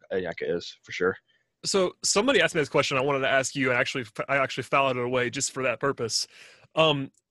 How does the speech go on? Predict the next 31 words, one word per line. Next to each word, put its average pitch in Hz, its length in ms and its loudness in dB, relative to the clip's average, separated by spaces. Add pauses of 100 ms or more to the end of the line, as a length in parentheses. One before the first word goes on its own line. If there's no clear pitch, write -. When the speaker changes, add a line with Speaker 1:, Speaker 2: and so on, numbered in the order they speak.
(140)
Speaker 2:
it's 165 140 0
not 208 200 2 (420)
necessarily 165 400 4
a 131 40 0
comp 151 340 -2
about 135 380 0
the 131 100 -4
player 139 460 0
versus 135 300 -4
the 123 80 -10
player 139 300 -2
'cause 123 140 -10
they're 135 80 -2
not 139 240 0
exactly 131 320 -2
the 120 100 -8
same. 123 460 -6 (380)
But 151 100 -2
somebody 254 340 2
asked 156 300 0
me 143 200 0
if, 135 180 -2
like, 139 140 0
a 135 80 0
reasonable, 131 840 -2
like, 123 180 0 (240)
projection 131 640 -2
in 131 60 -6
terms 135 220 -8
of 117 220 -10
impact 147 640 -4